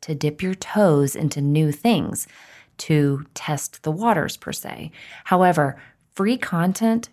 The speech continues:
will never replace something that you pay for. Never.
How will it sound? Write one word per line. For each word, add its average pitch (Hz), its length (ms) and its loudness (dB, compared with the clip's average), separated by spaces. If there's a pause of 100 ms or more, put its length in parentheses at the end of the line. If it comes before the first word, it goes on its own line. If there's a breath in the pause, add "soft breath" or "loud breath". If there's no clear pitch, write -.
will 165 300 2
never 165 840 2
replace 160 800 -4
something 139 720 -6 (240)
that - 220 -2
you 139 80 -4
pay 131 160 -8
for. - 320 -8 (720)
Never. 151 460 0